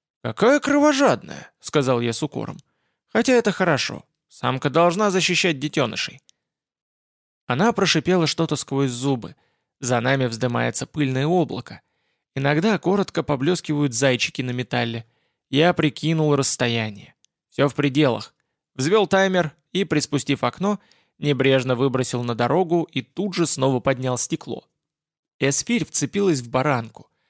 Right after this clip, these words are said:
Автомашину подбрасывает просто свирепо, словно старается вытряхнуть нас и помчаться на свободе навстречу истребляющему людей всемогущему И И. Далеко позади громыхнул взрыв. Я не шелохнулся.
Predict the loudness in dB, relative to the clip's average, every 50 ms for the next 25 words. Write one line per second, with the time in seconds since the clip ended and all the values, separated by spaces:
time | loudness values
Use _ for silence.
0 | _ _ _ _ _ -2 -2 -2 -2 -2 0 0 0 0 0 0 0 0 -2 -2
1 | -4 -4 -4 -2 -2 -2 0 0 0 -2 -2 -4 -4 -4 -2 -2 -2 -2 -2 -6
2 | -6 -4 -2 -2 0 0 0 -2 -4 -6 -14 -18 _ _ _ _ _ _ _ _
3 | _ -4 -2 -2 0 0 -2 -2 0 0 0 2 2 0 0 0 -2 0 2 2
4 | 2 2 2 -2 -2 -2 -6 -10 -8 -6 -2 -2 0 0 0 -2 -4 -6 -8 _
5 | -4 -4 -2 -2 -2 -2 -2 -2 -2 -2 0 -2 -2 -4 -4 -4 -4 -2 -2 -2
6 | -2 0 0 0 2 0 0 0 _ _ _ _ _ _ -4 -4 -2 -2 -2 -2
7 | -2 0 0 0 0 0 0 0 -2 -2 -4 -4 -4 0 0 2 2 2 2 0
8 | -2 -2 -2 -2 -2 -2 0 0 0 0 0 -2 -2 -2 -4 -2 -4 -4 -4 -4
9 | -4 -4 -6 -6 -6 -8 -8 -8 -8 -8 -6 -6 -6 -6 -6 -10 _ _ _ _
10 | _ _ _ _ _ _ _ _ _ _ _ _ -2 0 2 2 2 2 0 0
11 | 0 0 0 2 2 2 0 0 0 0 0 0 -2 -4 -4 -4 -2 -2 -2 -2
12 | -4 -4 -4 -6 -6 -10 -16 _ _ _ _ _ _ _ _ -2 -2 0 0 0
13 | 0 0 2 2 2 0 0 -2 -2 0 0 0 -2 -4 -8 -10 -14